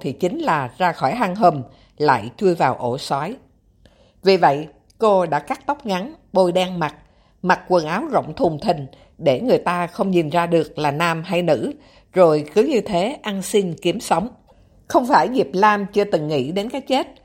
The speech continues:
nhưng trên đời này có người này người nọ. Có người nói chết là chết luôn, có người thì lại muôn vàn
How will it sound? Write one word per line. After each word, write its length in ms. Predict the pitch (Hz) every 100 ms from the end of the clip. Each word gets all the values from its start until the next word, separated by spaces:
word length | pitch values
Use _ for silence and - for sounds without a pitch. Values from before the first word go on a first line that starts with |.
| _ _ -
nhưng 180 | 226 233
trên 160 | 240
đời 200 | 190 160
này 320 | 160 165 156 151
có 120 | -
người 220 | 320 226 165
này 260 | 165 156
người 220 | 147 151
nọ. 340 | 151 143 147 151 _ _ _ _
Có 140 | - 302
người 200 | 247 160
nói 200 | 170 247
chết 300 | - 226 - - -
là 80 | 151
chết 260 | - 214
luôn, 240 | 262 208 165 - _ _ _ -
có 120 | 294
người 300 | 285 185 170 - _ -
thì 100 | 247
lại 200 | 180 151
muôn 240 | 196 220
vàn 280 | 190 170 147